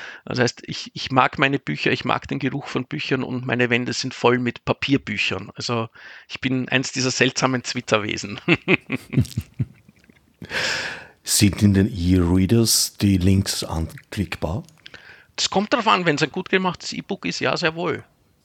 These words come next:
Speaker 2: Mhm. Ich verwende selber keine E-Reader.
Speaker 1: Ja.
Speaker 2: Ich lese doch relativ oft am, am Laptop, weil ich sehr oft Fahnen krieg. Das sind dann P D Fs,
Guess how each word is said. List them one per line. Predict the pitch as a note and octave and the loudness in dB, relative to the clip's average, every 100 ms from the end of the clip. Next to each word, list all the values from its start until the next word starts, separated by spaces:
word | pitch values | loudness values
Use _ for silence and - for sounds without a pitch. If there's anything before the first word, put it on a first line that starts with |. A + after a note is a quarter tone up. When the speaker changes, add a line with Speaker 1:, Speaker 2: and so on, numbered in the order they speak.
| - | -2
Speaker 2:
Mhm. | E2+ D2 A2+ - _ - - - - | 0 0 -2 -6 _ -14 -10 -6 -2
Ich | B2 | 2
verwende | - A#2 C3+ | 4 6 6
selber | - G#2+ G#2+ | 4 4 4
keine | - A2 A#2+ | 6 6 6
E-Reader. | C3 B2 B2+ C3 | 6 6 6 6
Speaker 1:
Ja. | |
Speaker 2:
Ich | A2+ - | 4 0
lese | A2 G#2 G#2+ - - - - C3+ - _ | 2 4 4 0 -4 -8 -14 -16 -18 _
doch | A#2+ C3+ - - | 0 0 -2 -2
relativ | G2 G#2+ A#2 B2 - - | 2 2 2 0 -2 -10
oft | - G2+ B2+ - - | -2 0 0 -4 -2
am, | A2 G2+ G2 G#2 | 2 2 0 -2
am | G#2+ G2+ | 0 2
Laptop, | F#2+ F#2+ - - C#3 A2 | 2 2 2 2 2 4
weil | G#2 | 4
ich | G#2 - | 4 0
sehr | G#2+ | 0
oft | G2+ - | 0 -2
Fahnen | - - D#2 D#2+ F#2+ A2+ G#2 | -8 -6 -2 0 4 4 2
krieg. | - A#2+ - - | 2 0 0 -6
Das | - G#2 - | -4 -2 -2
sind | - G2 G2 | 0 0 2
dann | G2+ F2+ | 0 0
P | - | 0
D | F2+ E2+ A#2 | 0 0 0
Fs, | - - | -2 -8